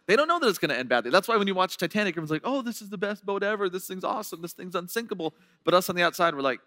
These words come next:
"Yeah, but it's going down pretty quick." This is kind of the setting of, of Hosea.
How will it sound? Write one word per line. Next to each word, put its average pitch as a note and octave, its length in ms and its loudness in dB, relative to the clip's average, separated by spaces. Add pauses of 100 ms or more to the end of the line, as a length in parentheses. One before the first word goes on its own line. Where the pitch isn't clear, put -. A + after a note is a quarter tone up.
(120)
"Yeah, A#2+ 200 0
but A2 120 -6
it's A2 220 -12
going A2 260 -10
down G2+ 220 -4
pretty G2+ 180 -16
quick." - 220 -14 (880)
This F3+ 140 4
is A#3+ 100 2
kind G#3+ 320 4
of G#3 100 4
the F#3+ 100 4
setting D3 600 4 (300)
of, C#3 320 6
of C3+ 140 0
Hosea. D3+ 460 -2